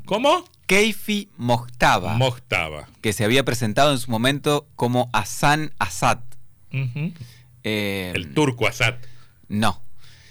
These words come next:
Speaker 1: Mm.
Speaker 2: Este, bueno, va, está, va, va cu-, ha cumplido, ah, recientemente un año detenido en el, en, en la Argentina y está contando los días para, eh,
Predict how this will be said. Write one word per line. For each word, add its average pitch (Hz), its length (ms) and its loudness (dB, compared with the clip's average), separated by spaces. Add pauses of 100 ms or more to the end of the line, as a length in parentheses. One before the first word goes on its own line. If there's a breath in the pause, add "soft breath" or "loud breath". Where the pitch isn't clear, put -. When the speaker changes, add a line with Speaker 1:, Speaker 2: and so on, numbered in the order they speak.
(200 soft breath)
Speaker 1:
Mm. 113 100 -6 (180)
Speaker 2:
Este, 117 520 0
bueno, 135 240 2
va, 139 160 2
está, 175 920 2
va, 165 120 0
va 175 180 -2
cu-, 180 160 -8
ha 143 100 0
cumplido, 185 560 2
ah, 135 120 4
recientemente 160 640 -2
un 180 160 0
año 165 340 4
detenido 139 500 0
en 139 80 0
el, 120 640 -2
en, 110 580 -2
en 117 140 -4
la 120 80 2
Argentina 160 420 0
y 180 120 0
está 208 240 -2
contando 196 440 0
los 151 160 2
días 185 240 2
para, 147 580 0
eh, 117 140 0